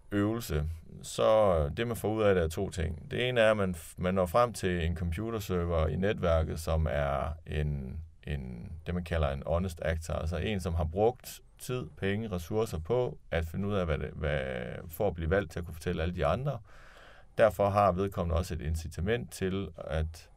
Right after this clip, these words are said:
være en, ikke en bad actor, men en, en good actor. For det bliver man så også betalt en fraktion af en bitcoin, fordi man deltog i netværkets konsensusmekanisme.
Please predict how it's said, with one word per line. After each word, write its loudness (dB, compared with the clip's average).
være 2
en, -6
ikke -6
en 0
bad 4
actor, 0
men -2
en, -4
en -4
good -8
actor. -14
For 0
det 0
bliver 2
man 2
så -2
også -2
betalt -4
en -4
fraktion -6
af -2
en -6
bitcoin, -2
fordi -8
man 0
deltog -4
i 0
netværkets -4
konsensusmekanisme. -8